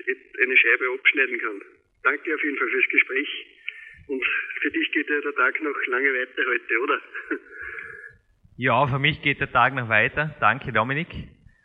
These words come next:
Speaker 2: Aber ja, alles der Reihe nach. Und ich denke, es ist auch, gerade wenn, wenn sehr umfangreich trainiert wird, die Regenerationsdisziplin einfach.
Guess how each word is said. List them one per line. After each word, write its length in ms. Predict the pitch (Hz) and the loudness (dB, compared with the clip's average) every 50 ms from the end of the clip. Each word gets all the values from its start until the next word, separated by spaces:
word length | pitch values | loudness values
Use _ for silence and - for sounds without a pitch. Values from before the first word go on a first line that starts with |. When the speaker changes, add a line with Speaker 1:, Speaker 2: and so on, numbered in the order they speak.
| _ _ _ _ - - _ _ _ | _ _ _ _ -20 -20 _ _ _
Speaker 2:
Aber 920 | - 117 120 123 123 110 123 120 117 120 120 120 123 - 101 104 - - - | 2 4 4 4 4 4 2 2 2 2 2 0 -2 -8 -12 -14 -16 -16 -10
ja, 320 | 95 107 120 123 113 92 - - | -4 -2 0 0 -2 -4 -2 0
alles 320 | - 113 127 131 123 - | 0 0 2 0 -2 -2
der 100 | 120 110 | 0 2
Reihe 240 | 104 98 104 120 131 | 2 4 2 2 2
nach. 420 | 123 110 113 127 - - - - | 2 2 0 0 -2 -6 -12 -12
Und 120 | 113 113 113 | -8 -6 -4
ich 100 | 117 110 | -2 -2
denke, 300 | 120 120 127 127 - - | 0 -2 -2 -4 -6 -12
es 280 | - - - 135 113 | -18 -16 -12 -10 -8
ist 240 | 131 143 117 - - | -6 -6 -6 -2 0
auch, 300 | 123 123 131 123 - - - - - - - _ | 0 0 0 0 -4 -8 -16 -20 -20 -20 -20 _
gerade 400 | - 135 127 123 127 143 143 123 | 0 4 6 8 8 8 6 6
wenn, 460 | 123 127 123 123 123 123 123 123 120 - - - | 4 4 4 2 0 -4 -8 -8 -10 -14 -18 -10
wenn 200 | 113 120 123 120 | -6 -4 -4 -2
sehr 180 | 107 131 135 131 | -2 0 0 0
umfangreich 540 | 131 151 160 160 151 147 135 131 135 139 - | 0 -2 -4 -6 -4 0 2 4 4 2 0
trainiert 400 | - 139 131 131 131 143 139 135 | -2 -4 -2 -2 -2 -2 -2 -2
wird, 220 | 135 135 131 - | -2 -2 -2 0
die 80 | 131 127 | 0 2
Regenerationsdisziplin 1300 | 127 131 131 135 131 127 127 123 - 120 110 117 131 - - 127 113 - - 107 - - 120 120 117 113 | 4 4 2 2 2 0 0 0 0 -2 -2 -2 -2 -4 -6 -8 -8 -8 -12 -14 -10 -8 -6 -6 -4 -4
einfach. 320 | 110 113 113 110 120 107 | -4 -4 -4 -4 -6 -8